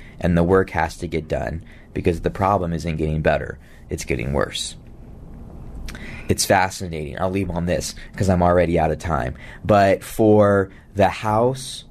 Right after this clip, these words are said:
that my wife and I bought in Tucson not terribly long ago,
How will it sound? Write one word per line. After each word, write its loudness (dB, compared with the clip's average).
that 2
my 2
wife 4
and 2
I 2
bought 4
in -2
Tucson 0
not 2
terribly 2
long 4
ago, 0